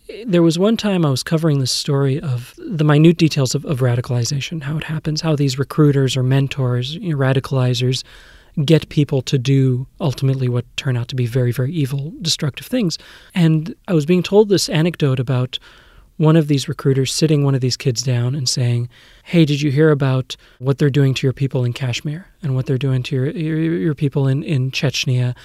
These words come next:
and Bosnia? And did you hear about this?" And it was interesting because a couple of the things they slipped in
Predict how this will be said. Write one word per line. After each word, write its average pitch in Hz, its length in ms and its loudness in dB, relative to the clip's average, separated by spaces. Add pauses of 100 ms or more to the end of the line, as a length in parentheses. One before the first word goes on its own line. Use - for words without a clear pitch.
(260)
and 151 200 2
Bosnia? 127 580 0 (380)
And 151 120 2
did 147 160 -2
you 151 60 0
hear 143 140 2
about 131 220 0
this?" 131 200 -2 (400)
And 190 100 4
it 190 40 6
was 185 160 4
interesting 254 420 2
because 160 380 2 (260)
a - 80 -6
couple 208 320 2
of 175 80 2
the 165 80 0
things 156 300 0
they 156 100 2
slipped - 420 0
in 139 320 0